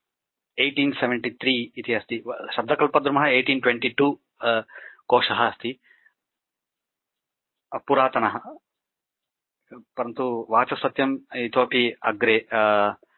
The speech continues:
अस्ति, परन्तु तदपि, आम्, आ, शतवर्ष-, आ, वर्षात् पूर्वम् एव आसीत्। आम्, अत्र वाचस्पत्यम् इति,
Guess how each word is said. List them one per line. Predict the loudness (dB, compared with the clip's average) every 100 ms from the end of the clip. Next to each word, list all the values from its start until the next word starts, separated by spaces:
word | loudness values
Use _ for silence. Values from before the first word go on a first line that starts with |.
| _ -10
अस्ति, | -8 -6
परन्तु | -4 -4 -6 -8 -6
तदपि, | -2 0 2 2 0 0
आम्, | 2 2 -2 _ _ _ _ _ _ -2
आ, | -2 -2
शतवर्ष-, | -2 0 0 -2 -2
आ, | 0 0
वर्षात् | -4 -4 -2
पूर्वम् | -2 -2 -4 -8 _ -8
एव | -4
आसीत्। | -4 -4 -16 -18 _ _ _ _ _ _ _ _ _ _ _ -20 _ _ _ _ _ _ -6
आम्, | -6 -6 -8 _ _ _ -6
अत्र | -2 2 4 4 4
वाचस्पत्यम् | 2 2 -4 0 0 0
इति, | 2 0 -2